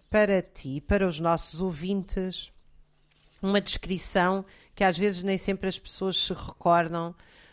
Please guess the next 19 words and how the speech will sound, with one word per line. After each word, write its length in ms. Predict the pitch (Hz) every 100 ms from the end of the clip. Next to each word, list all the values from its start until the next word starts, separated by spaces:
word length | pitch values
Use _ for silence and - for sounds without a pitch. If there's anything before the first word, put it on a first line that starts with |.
| -
do 200 | 156 170
que 180 | - 196
é 60 |
que 120 | 196 -
se 140 | 170
vivia 500 | 165 175 147 185 190
neste 340 | 185 185 - -
país 480 | 175 165 175 180
com 120 | - 180
a 40 |
Santa 360 | - 175 170 175
Inquisição. 640 | 175 151 170 - - - _ _ - - - - - _
Ah, 60 | 226 214 - 247 -
ah, 60 |
havia 240 | 220 269 277
os 80 | 180
autos 340 | 160 - -
de 100 | 160
fé, 500 | - - 165 165